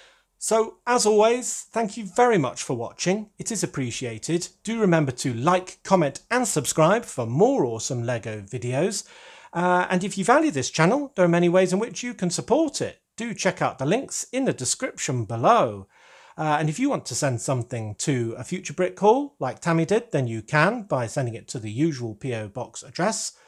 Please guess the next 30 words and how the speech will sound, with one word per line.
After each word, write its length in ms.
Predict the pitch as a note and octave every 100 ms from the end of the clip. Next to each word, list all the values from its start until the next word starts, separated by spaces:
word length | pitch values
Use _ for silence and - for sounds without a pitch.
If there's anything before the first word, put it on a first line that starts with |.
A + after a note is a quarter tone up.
| _ _ _
Uh, 160 | C3 A#2
if 100 | -
you're 100 | A#2
doing 200 | - C#3
it 80 | A#2+
from 100 | -
abroad, 380 | A#2 D3 F3 F3+
do 100 | C#3+
mark 300 | B2+ A#2+ -
it 40 |
as 120 | A#2+ -
thirty 240 | A#2+ A2+
dollars, 500 | B2+ A#2+ A2+ - -
euros, 480 | B2 B2+ B2 A#2+ A2
or 60 | A2
whatever 320 | A2+ A2+ A2+
your 240 | A#2 A2
currency 400 | - B2 G2+ C3
is, 220 | D#3 D#3+ -
or 240 | C3 -
under, 380 | D#3 E3 G#3 A#3+
and 100 | E3
it'll 80 | A#2+
get 180 | - -
through 160 | C#3+ B2+
to 140 | B2+
me 160 | A#2+ A#2
without 400 | B2+ C#3+ B2+ A#2+
a 20 |
hitch. 420 | F3 B3+ -